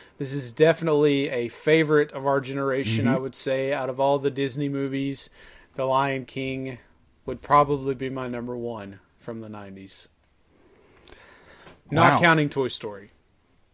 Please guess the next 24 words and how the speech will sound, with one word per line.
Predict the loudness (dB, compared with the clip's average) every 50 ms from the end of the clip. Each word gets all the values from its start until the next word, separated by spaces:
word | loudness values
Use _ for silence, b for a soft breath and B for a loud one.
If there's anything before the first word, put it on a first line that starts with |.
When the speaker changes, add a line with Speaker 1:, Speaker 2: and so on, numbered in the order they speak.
| _ _ _ _ _ _ _ _ _ _ _ _ _ 0 0
Speaker 2:
Okay. | 2 4 4 4 4
Speaker 1:
Toy | 4 4 2
Story, | 4 6 8 10 10 10 8
Pixar, | 6 2 -2 -2 2 4 6 8 10 10 10 8 6 4
we'll | 0 -6 -4
put | -2 -2 0 4
that | 4 4 4 2 0
in | -4 -8 -8
a |
separate | -2 0 0 2 2 -2 -2
category. | 0 2 2 2 2 2 4 6 6 6 6 4 2 B B B B B 0
But | 4 4
out | 6 6 4
of | 2
the | -2
classic | -6 -2 2 4 6 6 4 4 2 0 -2 -4 -4 -6 -4
animated | 0 2 2 2 4 4 4 6 6 4 4 2 -2 -8 _ _
things, | 0 2 4 4 4 2 0 -2 -4 -4 0
Speaker 2:
Mm-hmm. | 0 2 2 2 2 0 -2 _ _ _ _ _ -2
Speaker 1:
Aladdin, | 2 4 6 6 6 6 4 2 0 -2
Beauty | -2 -2 -2 -2 0 0
and | 0 0
the | 0
Beast, | 0 -2 -2 -2 -4 -8 -10 -14 -14 -18 -20